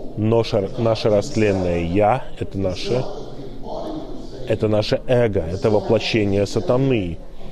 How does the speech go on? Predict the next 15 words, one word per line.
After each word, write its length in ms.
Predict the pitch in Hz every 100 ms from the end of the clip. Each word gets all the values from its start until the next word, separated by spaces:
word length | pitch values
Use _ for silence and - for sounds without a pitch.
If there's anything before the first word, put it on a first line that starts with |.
| - -
это 200 | 107 107
враг 640 | 98 101 117 131 104 - - - -
тела 300 | - 101 82
Христова. 560 | - 104 - 147 95 82 - 160 196 180 170 165 160 139 135 127 - - - - - 85
И 140 | 104
вот 200 | 101 107
что 200 | - 120
здесь 180 | 107 107
Господь 360 | 101 107 - 101
говорит 340 | 95 90 90
Севне. 380 | 104 87 80 78 78 - - - - - - - - -
«Что 240 | - 120 113
ты 120 | 143
здесь 240 | 127 147
делаешь? 400 | 175 156 98 80